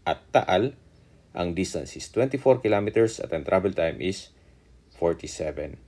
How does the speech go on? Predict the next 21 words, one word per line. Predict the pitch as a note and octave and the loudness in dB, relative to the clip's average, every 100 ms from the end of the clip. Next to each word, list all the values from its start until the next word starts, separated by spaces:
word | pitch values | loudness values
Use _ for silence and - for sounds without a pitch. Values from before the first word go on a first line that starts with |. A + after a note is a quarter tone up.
| - | -12
minutes. | D#2+ C2+ - - - - _ - - _ - | -8 -8 -10 -14 -16 -20 _ -20 -20 _ -2
Mula | A2 B2+ | 8 8
naman | C3 B2 | 8 4
po | A#2 | 2
sa | - F2 D2+ | 2 2 0
Batangas | - - C3 D#3 D#3 | -2 2 6 6 4
City | C#3+ C3 C#3 - | 2 4 2 2
o | - | -4
Batangas | - A2 A#2+ - | 0 2 2 4
Port, | - D3+ E3 - _ _ _ - - _ - | 8 10 8 0 _ _ _ -20 -20 _ -6
ang | E2 | -4
distance | E2+ F#2+ - E2 E2 - | -2 -2 -2 -4 -6 -10
is | - - | -14 -12
twenty-one | - D#2 - F2+ C#3 | -8 -6 2 4 4
kilometers | D#3 D3+ D3 C3+ C3+ C3 - | 6 6 6 6 4 4 -2
at | - | -6
ang | C#2+ | -2
travel | - G#2 G#2+ | 4 4 4
time | - G2 G2 | 4 2 2
is | - G2+ - - - _ _ - | 0 -2 -2 -14 -20 _ _ 2
forty-three | F#2+ F2+ F#2 - F2 D#2+ | 2 2 -2 -2 -4 -4